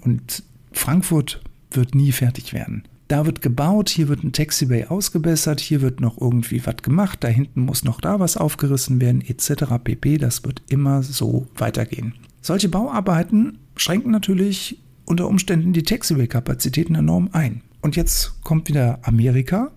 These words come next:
Hier gibt es speziell von der F A A generell eine eingerichtete Seite, auf der sich Piloten genau informieren könnten, welche Taxiways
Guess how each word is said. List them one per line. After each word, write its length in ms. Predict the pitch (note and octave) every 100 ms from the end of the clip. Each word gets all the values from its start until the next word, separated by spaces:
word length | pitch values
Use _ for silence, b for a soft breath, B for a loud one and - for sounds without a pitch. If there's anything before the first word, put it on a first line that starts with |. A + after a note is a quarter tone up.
| -
Hier 200 | - G3
gibt 200 | A#3 - A3+
es 60 |
speziell 420 | - C#3+ - C4+
von 160 | D4+ F#3+
der 140 | D#3+
F 100 | -
A 400 | D#3 C3+ - G#3
A 20 | B3
generell 360 | C#3 C3+ F3+
eine 180 | A3 C#3+
eingerichtete 580 | G3 A3 F3+ F#3 E3+ D3
Seite, 680 | C3 D3 G#3+ G3 B2 F#3 -
auf 100 | -
der 160 | D#3+
sich 220 | E3 - -
Piloten 480 | C#3 D#3+ - E3+
genau 260 | D3+ E3 A3+
informieren 520 | G#3+ - E3+ F#3+ F3
könnten, 460 | - C#3 C3 C#3+ C3
welche 360 | E3 - E3+
Taxiways 720 | - A3 - D3 B2 E3 F#3+